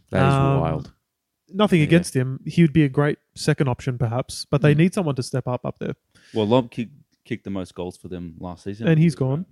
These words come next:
Speaker 3: thirty-seven.
Speaker 2: Fife will be good. Uh, Jackson might roll there, might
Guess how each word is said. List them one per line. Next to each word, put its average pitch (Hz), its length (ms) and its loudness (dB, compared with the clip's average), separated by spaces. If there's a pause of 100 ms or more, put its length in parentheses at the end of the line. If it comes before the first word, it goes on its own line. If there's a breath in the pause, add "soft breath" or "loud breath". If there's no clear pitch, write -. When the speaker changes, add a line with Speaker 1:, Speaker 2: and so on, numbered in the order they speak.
Speaker 3:
thirty-seven. 95 680 -16 (160)
Speaker 2:
Fife 180 420 2
will 156 160 4
be 151 140 0
good. 156 260 2 (640)
Uh, 127 280 -4
Jackson 143 420 -2
might 131 180 -2
roll 131 220 0
there, 135 360 -2
might 143 280 -6